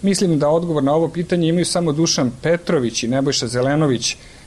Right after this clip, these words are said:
rekao je za Radio Slobodna Evropa potpredsednik Srpske napredne stranke Milenko Jovanov. Nesporno je uvođenje vanredne situacije kada to zdravstvena situacija u gradu nalaže, međutim ovde je vanredna situacija iskorišćena kao poslednji mehanizam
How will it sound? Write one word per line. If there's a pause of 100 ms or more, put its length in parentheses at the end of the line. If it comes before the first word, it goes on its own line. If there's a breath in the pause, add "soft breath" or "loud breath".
rekao
je
za
Radio
Slobodna
Evropa
potpredsednik
Srpske
napredne
stranke
Milenko
Jovanov. (520 loud breath)
Nesporno
je
uvođenje
vanredne
situacije
kada
to
zdravstvena
situacija
u
gradu
nalaže,
međutim
ovde
je
vanredna
situacija
iskorišćena
kao
poslednji
mehanizam